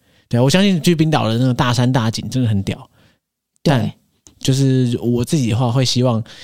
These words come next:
Speaker 1: 到人比较多的地方。<laughs> 但不过不管怎么说啊，未来如果有机会去冰岛的话，我，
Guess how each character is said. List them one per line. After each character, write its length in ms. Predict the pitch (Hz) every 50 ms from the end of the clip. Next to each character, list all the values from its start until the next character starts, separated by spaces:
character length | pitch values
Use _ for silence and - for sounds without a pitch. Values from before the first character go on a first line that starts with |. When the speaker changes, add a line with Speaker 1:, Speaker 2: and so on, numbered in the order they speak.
| - - - - - _ _ -
Speaker 1:
到 260 | 170 170 165 151 151
人 180 | 147 139 139
比 40 | 151
较 80 | 156 147
多 160 | - 180 170
的 40 | 160
地 120 | 151 170
方。 180 | 143 156 151 170 - - - - 208 214 - - 202 -
<laughs> 580 | - 180 180 143 - 285 302 277 254 226 185 -
但 240 | - 208 208 190 170 - - - - - -
不 80 | - 247
过 100 | 277 247
不 80 | 285
管 120 | 277 240 180
怎 100 | 139 110
么 40 |
说 180 | 110 - 143 127
啊， 40 | 123
未 160 | 175 226 175
来 140 | 131 113 117
如 80 | 135
果 80 | 143 135
有 40 | 120
机 120 | 120 131
会 100 | 143 135
去 80 | 139 139
冰 140 | 139 139 139
岛 120 | 135 113
的 60 | 113
话， 160 | 113 123 113
我， 180 | 107 110 98 -